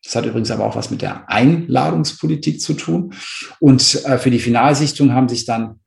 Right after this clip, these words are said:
von denen wiederum insgesamt zwölf Prozent qualifiziert. Da gibt's einen leichten Anstieg. Aber insgesamt eine Einladung zu einem Stützpunkttraining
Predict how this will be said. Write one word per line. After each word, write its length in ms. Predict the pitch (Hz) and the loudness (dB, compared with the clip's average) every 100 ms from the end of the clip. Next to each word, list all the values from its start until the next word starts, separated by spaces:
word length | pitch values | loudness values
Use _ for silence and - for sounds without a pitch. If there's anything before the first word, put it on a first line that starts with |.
| _ | _
von 200 | - 117 | -2 0
denen 260 | 110 120 123 | 4 6 6
wiederum 340 | 117 117 110 | 4 0 0
insgesamt 480 | 113 107 - 107 104 | -2 -4 -6 -6 -4
zwölf 340 | - 131 160 - | 0 4 4 2
Prozent 380 | 175 160 156 | 0 0 -2
qualifiziert. 640 | 147 135 131 127 - 131 123 | 0 -2 -2 -4 -4 -4 -2
Da 60 | |
gibt's 260 | 117 117 - | -4 -6 -6
einen 60 | 110 | -4
leichten 360 | 107 107 127 | -4 -4 -6
Anstieg. 600 | - 139 143 - 139 - - - - - | 0 0 0 0 0 -2 -16 -18 -10 -2
Aber 200 | 123 120 | 2 6
insgesamt 500 | 139 139 127 123 117 | 4 4 2 2 0
eine 80 | |
Einladung 480 | 117 127 123 120 120 | 2 2 4 4 0
zu 100 | 117 | -2
einem 120 | 117 | -6
Stützpunkttraining 1000 | 104 - 143 - 131 123 123 120 120 117 | -6 -4 -4 0 0 0 -2 0 -2 -4